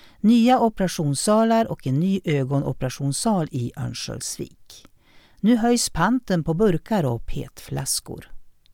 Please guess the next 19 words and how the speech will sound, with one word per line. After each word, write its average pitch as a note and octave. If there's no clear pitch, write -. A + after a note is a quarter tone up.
Boktips. -
Dagen F3
då B2+
Nils G#3+
Wike C3+
dog. -
Följt B3
av G3
evenemangstips C3+
från C#3
länets A#3
sju B2
kommuner. D#3
Anslagstavla. F#3+
Inbjudan G3+
till C3+
gratis A#3
syntolkad E3+
visning F#3